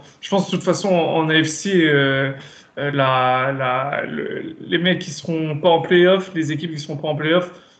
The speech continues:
seront au moins quasiment équivalentes à, à, à des trois ou quatrième seed, euh, N F C, hein, je le pense sincèrement, ou peut-être, euh, voilà, peut-être au wild card N F C, quoi.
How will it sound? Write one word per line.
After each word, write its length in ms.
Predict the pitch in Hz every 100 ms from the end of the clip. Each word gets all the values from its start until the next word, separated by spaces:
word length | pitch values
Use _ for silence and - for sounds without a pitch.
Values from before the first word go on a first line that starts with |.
| -
seront 440 | - - 175 180
au 120 | 185
moins 520 | 185 185 196 202 185 160
quasiment 440 | 165 147 165 170
équivalentes 640 | 160 - 160 160 180 180
à, 400 | 160 139 135 131 - - _
à, 880 | - 139 135 135 135 135 135 - 143
à 60 | 147
des 180 | 151 151
trois 360 | - 170 170
ou 120 | 170
quatrième 420 | - 170 - 175 156
seed, 420 | 151 190 180 156
euh, 320 | 151 147 143
N 240 | 165 160 160
F 40 |
C, 220 | 160 -
hein, 140 | 156 135 156
je 160 | 147
le 80 | 147
pense 180 | 151 143
sincèrement, 460 | 147 160 160 143
ou 100 | 127
peut-être, 400 | 127 - 156 147
euh, 140 | 151 143
voilà, 300 | 139 147 143
peut-être 280 | - 165 170
au 80 |
wild 240 | 160 165 156
card 260 | 185 170
N 220 | 156 151 160
F 20 |
C, 200 | - 147
quoi. 180 | -